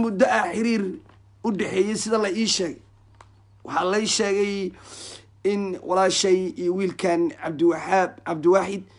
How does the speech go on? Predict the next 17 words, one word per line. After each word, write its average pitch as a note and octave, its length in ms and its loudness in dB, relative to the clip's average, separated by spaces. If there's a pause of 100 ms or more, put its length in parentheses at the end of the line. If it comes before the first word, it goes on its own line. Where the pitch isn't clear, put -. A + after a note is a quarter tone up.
(320)
ay E3+ 80 4 (100)
in F#3+ 160 0
muddo F3 300 2
ah E3+ 300 2
oo D#3 120 -2
jacayl D#3+ 480 -2
dhex D3+ 140 -10
marayay E3+ 300 0
magaalada D#3+ 360 0
Muqdisho. E3+ 640 0 (540)
Een, E3+ 540 -2
ugu F3 180 6
dambeyntiina F3 640 2
ay D3 60 -2
ku F3 180 -4
guuleysteen. E3 540 -2 (1500)
Een, D3+ 680 -6